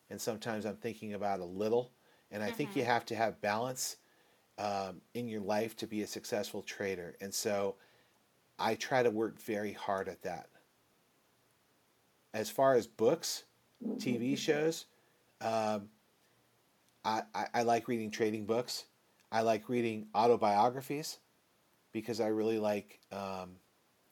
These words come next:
Speaker 1: I like seeing or reading about people going through different periods in their life and, and, and how they got through, ho-,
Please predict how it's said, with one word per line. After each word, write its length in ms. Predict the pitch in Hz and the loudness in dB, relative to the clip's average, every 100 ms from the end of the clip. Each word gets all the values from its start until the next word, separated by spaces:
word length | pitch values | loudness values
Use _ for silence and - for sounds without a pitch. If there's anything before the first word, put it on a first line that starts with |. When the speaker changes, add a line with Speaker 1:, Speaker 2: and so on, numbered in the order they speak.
| _ - | _ 0
Speaker 1:
I 140 | 127 | 4
like 280 | 135 151 175 | 6 4 2
seeing 520 | - - 147 143 139 135 | -2 -4 -2 -4 -8 -6
or 140 | 107 110 | -4 -2
reading 400 | 110 127 127 117 | -2 -4 -4 -2
about 260 | 107 107 | -2 -2
people 460 | - 123 127 117 113 _ _ _ _ _ _ _ | -4 -4 0 0 0 _ _ _ _ _ _ _
going 280 | - 123 120 | 4 4 4
through 220 | - 117 | -2 -4
different 420 | 107 117 - 107 - _ - | -2 -2 -2 -6 -8 _ -10
periods 500 | - 123 120 113 110 | -2 0 0 -2 -4
in 100 | 104 | -6
their 140 | 101 | -4
life 460 | 98 101 117 - - _ _ _ _ _ - | -2 -2 -4 -10 -18 _ _ _ _ _ -10
and, 440 | 113 110 107 95 - _ _ - | -6 -4 -4 -8 -14 _ _ -10
and, 220 | 110 101 | -8 -8
and 180 | 101 104 | -10 -10
how 280 | - 120 123 | -4 0 2
they 300 | 117 113 113 | 4 2 0
got 340 | 107 110 104 | 0 -2 -2
through, 500 | - 110 110 110 107 107 _ _ _ _ _ _ - | -6 -4 -2 -2 -4 -8 _ _ _ _ _ _ -14
ho-, 120 | - | -12